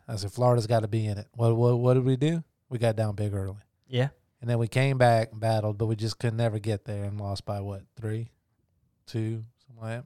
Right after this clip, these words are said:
Speaker 2: Yeah, very close.
Speaker 1: So I kinda see that kind of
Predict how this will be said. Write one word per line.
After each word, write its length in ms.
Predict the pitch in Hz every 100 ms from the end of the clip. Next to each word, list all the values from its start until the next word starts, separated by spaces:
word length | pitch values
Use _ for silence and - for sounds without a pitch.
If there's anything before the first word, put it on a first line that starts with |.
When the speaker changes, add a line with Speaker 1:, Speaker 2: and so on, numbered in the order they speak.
| -
Speaker 2:
Yeah, 320 | - 101 107
very 300 | 120 127 110
close. 400 | - 117 104 104
Speaker 1:
So 680 | - - 120 120 113 113 131 - _ _ _ _ _ -
I 80 | 123
kinda 320 | - 139 135
see 240 | - 143 135
that 320 | 131 123 123 _ _ _ _ -
kind 260 | 127 131
of 300 | 127 120 113